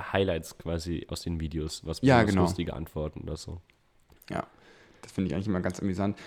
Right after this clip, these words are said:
Speaker 2: Das Problem, was ich dabei immer habe, ich habe immer das Gefühl, es, es kann gar nicht repräsentativ sein. Weil
Speaker 1: Mhm.
Speaker 2: klar, bei diesen Highlights schneiden sie natürlich immer meistens die dümmsten rein oder so, damit du dich einfach nur darüber
Speaker 1: Mhm.
Speaker 2: lustig machst. Ähm, auch immer in dieses ganze Ding mit Amerika,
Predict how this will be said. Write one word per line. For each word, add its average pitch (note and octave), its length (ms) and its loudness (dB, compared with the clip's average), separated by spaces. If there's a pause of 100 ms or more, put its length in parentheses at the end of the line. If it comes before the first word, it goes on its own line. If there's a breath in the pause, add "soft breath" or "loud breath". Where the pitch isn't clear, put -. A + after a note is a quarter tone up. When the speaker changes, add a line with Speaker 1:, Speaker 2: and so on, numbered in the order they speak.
(160 loud breath)
Speaker 2:
Das G#2 140 0
Problem, A#2+ 280 6
was A2+ 120 4
ich A2 60 0
dabei G2+ 220 6
immer G#2 180 6
habe, A2 120 2
ich - 80 0
habe A2 120 0
immer G#2+ 140 4
das G#2 120 -2
Gefühl, - 260 -2
es, - 240 -8
es - 140 -6
kann G#2+ 220 2
gar F#2+ 120 6
nicht D#2+ 220 0
repräsentativ G2+ 680 -2
sein. C#3+ 300 0 (260)
Weil G#2 240 8
Speaker 1:
Mhm. F#2+ 100 -2
Speaker 2:
klar, G#2+ 240 4
bei G#2 120 2
diesen G2 200 0
Highlights G2+ 380 8
schneiden G#2 240 6
sie G#2 80 4
natürlich G2 260 2
immer G2+ 120 2
meistens G2+ 400 6
die G#2 180 -4
dümmsten A#2+ 420 4
rein A#2 260 6
oder C3 200 8
so, D3+ 220 6 (480 loud breath)
damit A2 200 6
du G#2 60 4
dich G#2+ 120 0
einfach G#2+ 140 4
nur A2+ 120 6
darüber G#2 260 6
Speaker 1:
Mhm. G#2 60 6
Speaker 2:
lustig A2+ 300 6
machst. G2+ 300 4 (520 loud breath)
Ähm, F#2+ 320 4 (100)
auch G#2+ 120 4
immer A2+ 140 6
in G#2 80 6
dieses G2 240 2
ganze G#2 240 2
Ding G#2 220 4
mit G2 260 2
Amerika, G2 720 0